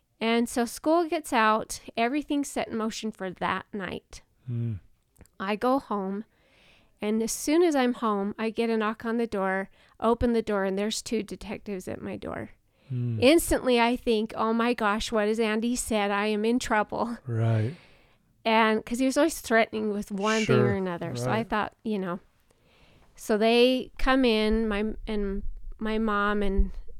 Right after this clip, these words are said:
Speaker 1: is there, and they come in and they tell me, or she may not have even been there yet. Oh, heavens. Anyway, they
Speaker 2: Right.
Speaker 1: came in and they told me, "We need to talk." No, she was there. They said, "Are you Emily Vasca?"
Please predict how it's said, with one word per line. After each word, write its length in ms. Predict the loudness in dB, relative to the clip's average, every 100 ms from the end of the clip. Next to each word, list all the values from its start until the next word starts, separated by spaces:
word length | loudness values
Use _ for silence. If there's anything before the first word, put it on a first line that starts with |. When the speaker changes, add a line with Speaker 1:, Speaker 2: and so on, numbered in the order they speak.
| -12 -14 -16 -18 -8
Speaker 1:
is 220 | -4 -4
there, 260 | -2 -2 0
and 160 | -2 -2
they 140 | -2
come 240 | -2 -2 0
in 260 | 0 0
and 260 | -2 -4 -6 -8
they 160 | -6
tell 300 | -6 -4 -2
me, 340 | -2 -4 -4 -8 _ _ _ _ _ _ _ _ _
or 120 | -12 -12
she 300 | -10 -4 0
may 220 | 0 0
not 200 | -2 -4
have 120 | -6
even 200 | -6 -6
been 180 | -6 -6
there 140 | -8
yet. 260 | -8 -10 -12 _
Oh, 220 | -14 -12
heavens. 500 | -12 -12 -12 -12 -14 _ _ _ -4
Anyway, 500 | 0 0 -2 -6 -12 _ _ _
they 200 | 0 2
Speaker 2:
Right. 100 | 2
Speaker 1:
came 260 | 2 -2 -2
in 360 | -2 -4 -6 -10 _ _ _ _ -10
and 180 | -6 -4
they 100 | -4
told 360 | -2 0 0
me, 420 | 0 -4 -6 -8 -12 -18 -20 -8
"We 160 | -4
need 180 | -2 -4
to 120 | -6 -10
talk." 260 | -8 -6
No, 160 | -4 -4
she 180 | -2 -2
was 220 | -2 -2
there. 160 | -6 -6
They 140 | -6
said, 220 | -6 -6
"Are 80 | -6
you 380 | -4 -2 0 -2
Emily 300 | -6 -6 -6
Vasca?" 560 | -8 -10 -14 -16 -16